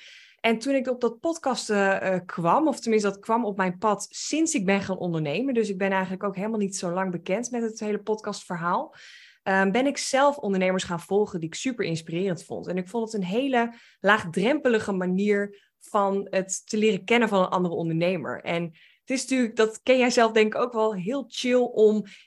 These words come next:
in, in een joggingbroek, 's avonds eventueel nog met een wijntje, een podcast op te nemen, zonder dat je erover na hoeft te denken hoe je eruit ziet. Dus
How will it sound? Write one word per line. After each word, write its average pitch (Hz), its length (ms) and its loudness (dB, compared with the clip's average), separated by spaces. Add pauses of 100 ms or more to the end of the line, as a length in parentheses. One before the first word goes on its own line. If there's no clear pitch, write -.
in, 247 340 0
in 254 140 2
een 240 120 6
joggingbroek, 226 640 4
's - 100 -4
avonds 226 520 0
eventueel 208 280 -4
nog 202 100 -4
met 202 120 -4
een 185 120 0
wijntje, 233 420 2
een 196 120 -4
podcast 196 440 -6
op 180 180 -4
te 190 100 -4
nemen, 180 300 0
zonder 233 240 -2
dat 202 200 0
je 202 60 -4
erover 190 220 0
na 190 160 2
hoeft 220 140 -4
te 214 80 -6
denken 180 240 -2
hoe 175 100 2
je 165 140 -2
eruit 180 320 0
ziet. - 360 -12
Dus 165 300 -4